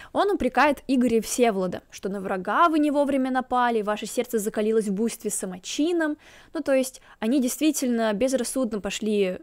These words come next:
на половцев, они сделали это не вовремя. А, более того, они сделали это только из, э, личной выгоды.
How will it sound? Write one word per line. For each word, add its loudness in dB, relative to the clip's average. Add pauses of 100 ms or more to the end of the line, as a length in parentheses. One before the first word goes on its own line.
на -6
половцев, -2
они 0
сделали 4
это 0
не 0
вовремя. -2 (480)
А, -6
более 2
того, 0
они -2
сделали 2
это -2
только -2
из, -4
э, 0
личной -2
выгоды. -2